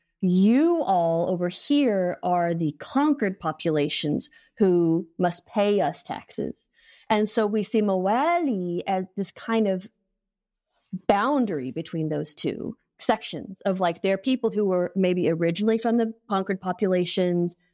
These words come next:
uh, maybe were peasants, maybe were enslaved, who say, "Oh, we want to become members of the imperial elite. We want to become Muslims. We want to become people who receive taxes rather than pay taxes." And the imperial elite kind of says,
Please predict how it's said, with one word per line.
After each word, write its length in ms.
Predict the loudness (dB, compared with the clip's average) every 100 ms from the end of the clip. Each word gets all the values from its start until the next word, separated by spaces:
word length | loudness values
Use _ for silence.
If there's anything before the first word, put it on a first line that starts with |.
| _ _ _ -6
uh, 180 | 0 2
maybe 380 | 2 2 2 0
were 100 | -2
peasants, 640 | 0 0 0 -2 -2 -4
maybe 220 | -4 -2
were 140 | 0 0
enslaved, 680 | -2 0 0 2 0 -4 -8 _ -2
who 100 | -2
say, 240 | 2 0 0
"Oh, 180 | 0 0
we 200 | 2 0
want 340 | 0 -2 -2
to 60 | -2
become 460 | -2 0 0 2
members 380 | 4 2 2 2
of 180 | 0 0
the 180 | 0 0
imperial 420 | 0 2 2 2
elite. 340 | 2 0 0
We 100 | 2
want 220 | 0 0 -2
to 60 |
become 340 | -4 -2 2 2
Muslims. 520 | 2 0 -4 -4 -2
We 60 | -2
want 180 | -2
to 80 | 0
become 280 | -2 -2 -4
people 280 | -2 -2 0
who 180 | 2 0 -6 -14 -2
receive 580 | -2 0 0 2 2 0
taxes 500 | -2 -2 -4 -2 0
rather 220 | 0 2
than 160 | 0 0
pay 200 | -2 -2
taxes." 460 | -4 -4 -4 -6 _ _ -2
And 140 | 2
the 40 | 2
imperial 360 | 2 0 2
elite 280 | 2 0 -2
kind 140 | -2
of 60 | -2
says, 260 | -2 -4